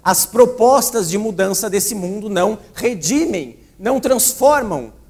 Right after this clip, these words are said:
E Paulo diz isso em Romanos e repete aqui em Coríntios. Ele diz que Deus se revelou na natureza, só que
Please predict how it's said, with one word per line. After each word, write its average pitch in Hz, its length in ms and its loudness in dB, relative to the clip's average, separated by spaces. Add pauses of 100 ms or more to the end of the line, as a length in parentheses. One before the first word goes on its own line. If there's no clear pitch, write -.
(280)
E 190 100 -6
Paulo 254 540 4
diz 185 220 -2
isso 226 260 -2
em - 20 -2
Romanos 208 600 0
e 226 40 2
repete 240 600 2
aqui 208 180 -8
em 196 80 -6
Coríntios. 147 760 -6 (320)
Ele 202 180 0
diz 202 220 -4
que 240 100 -6
Deus 226 220 4
se 247 120 -4
revelou 220 460 0
na 247 100 -6
natureza, 147 680 -8 (260)
só 220 220 -2
que 220 180 -8